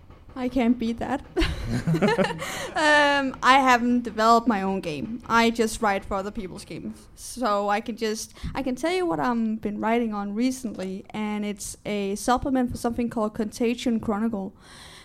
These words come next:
And it's a part of, um, Chronicles of Darkness. So if you like Werewolf,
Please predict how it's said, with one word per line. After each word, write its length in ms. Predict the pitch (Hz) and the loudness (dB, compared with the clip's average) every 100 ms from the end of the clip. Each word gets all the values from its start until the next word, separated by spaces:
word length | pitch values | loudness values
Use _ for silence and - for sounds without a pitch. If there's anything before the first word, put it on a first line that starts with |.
| - | 2
And 380 | 247 240 240 | 6 8 8
it's 320 | 233 233 226 247 | 6 4 2 -2
a 80 | |
part 340 | 233 254 254 254 | 0 2 2 2
of, 540 | - 214 214 208 208 - - - | 0 0 2 2 0 -4 -12 -2
um, 380 | 208 208 202 202 | 0 0 -4 0
Chronicles 400 | 240 247 262 262 | 2 4 2 0
of 100 | 240 | 4
Darkness. 480 | 240 349 302 233 | 6 6 4 0
So 680 | - - - 262 240 233 233 | -4 -12 2 6 8 8 6
if 220 | - 240 | 4 2
you 140 | 269 302 | 2 4
like 520 | 294 254 233 226 220 | 6 6 6 4 -2
Werewolf, 720 | 226 202 220 247 294 320 320 | -4 2 4 6 6 4 2